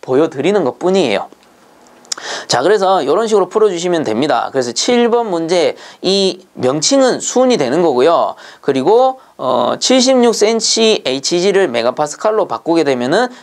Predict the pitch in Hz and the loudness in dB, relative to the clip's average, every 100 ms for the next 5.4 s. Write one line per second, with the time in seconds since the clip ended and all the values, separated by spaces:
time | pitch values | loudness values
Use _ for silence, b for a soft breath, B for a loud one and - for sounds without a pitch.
0 | _ 123 175 175 160 - 220 240 - - | _ -2 -2 -2 -2 0 0 0 -4 -4
1 | 98 110 117 131 - 190 156 110 156 156 | -2 -2 -4 -8 -4 -4 -4 -4 -2 0
2 | 143 113 110 127 143 104 110 208 269 B | 0 0 -2 -4 -2 0 2 2 0 B
3 | B - 101 101 110 104 131 131 123 117 | B -8 -6 -6 -8 -4 0 2 2 0
4 | 123 131 127 185 240 - 113 113 101 - | 0 0 0 0 -4 -6 -4 -2 -2 -4
5 | 113 104 107 | -4 -2 -4